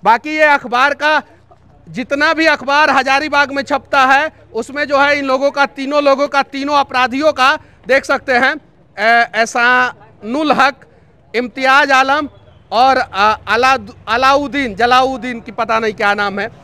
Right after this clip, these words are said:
इन्हीं लोगों ने, तीन लोगों ने मिलके जो है वो नीट का पेपर लीक किया था। अगर यहाँ से पेपर लीक नहीं होता तो पूरे देश में पेपर लीक नहीं होता। और एक दिन पहले ही इन लोगों ने लीक कर दिया था।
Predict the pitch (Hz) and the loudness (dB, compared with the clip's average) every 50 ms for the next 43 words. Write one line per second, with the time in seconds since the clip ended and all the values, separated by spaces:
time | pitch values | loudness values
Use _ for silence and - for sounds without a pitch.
0 | - - - - 233 269 285 320 339 330 311 294 269 285 285 285 294 277 - - | -20 -20 -12 -8 -6 -4 -2 -2 0 2 2 2 2 0 0 0 -2 -2 -4 -8
1 | 294 285 277 269 262 247 269 262 262 262 254 247 247 240 240 262 262 254 254 240 | -8 -4 -2 -2 0 0 0 0 0 -2 -2 -2 -4 -4 -2 -2 -2 0 0 0
2 | 214 226 240 247 277 311 349 381 - - - - - - 240 254 269 254 247 254 | 2 2 2 2 2 2 2 0 0 -2 -10 -20 -8 -4 -2 -2 -2 -2 -4 -6
3 | 262 269 - - 254 233 220 226 233 220 - 240 240 302 359 392 - - - - | -8 -10 -8 -4 -2 -2 -2 -2 -4 -4 -2 0 2 4 4 4 4 2 -4 -12
4 | - - - - - - 185 247 320 349 339 - 277 277 262 240 226 226 220 220 | -18 -20 -20 -20 -16 -12 -8 -6 -6 -6 -6 -8 -6 -4 -2 -2 -2 -2 -2 -2
5 | 226 226 240 233 240 240 240 269 262 254 - 262 - 254 247 240 - 254 233 226 | -2 -2 -4 -4 -4 -2 -2 -2 -2 -2 -4 -6 -6 -6 -8 -4 -2 -4 -2 -2
6 | 240 254 240 - 226 233 226 226 262 320 339 311 294 262 247 - 240 220 240 294 | -6 -8 -8 -8 -6 -4 -4 -2 -2 -2 -2 0 0 0 0 0 2 2 4 4
7 | 339 320 330 - - - - 247 247 - - 262 262 262 269 262 233 247 240 - | 2 0 -2 -8 -18 -10 -8 -8 -8 -6 -8 -6 -2 -2 -2 0 0 -2 -2 -2
8 | 233 254 233 220 240 226 214 - 233 247 240 254 254 262 294 370 403 - - - | -4 -6 -4 -2 -2 -4 0 0 0 0 0 -2 -4 -4 -4 -4 -4 -6 -12 -20
9 | - - - - 208 240 269 330 359 330 302 277 233 214 - 170 139 - - - | -20 -20 -16 -8 -4 -2 0 2 2 2 2 2 0 0 -2 -4 -4 -6 -10 -14
10 | - - - - - - - - - - - - - - - - 208 226 262 254 | -16 -16 -16 -16 -18 -18 -18 -18 -18 -18 -16 -16 -16 -16 -10 -4 -2 -2 -2 -2
11 | - 262 311 349 339 339 302 339 339 330 - - 311 285 285 320 339 370 403 403 | 0 0 0 0 0 -2 -6 -4 -4 -4 -2 0 0 2 2 2 2 0 0 0
12 | 392 392 381 381 370 370 359 359 339 349 339 330 339 - - 320 302 269 214 262 | -2 -2 0 0 2 2 2 0 0 -2 -2 -2 -4 -4 -4 -4 -4 -4 -4 -2
13 | 247 226 202 - 226 196 151 131 | -2 -2 -2 0 -2 -4 -6 -6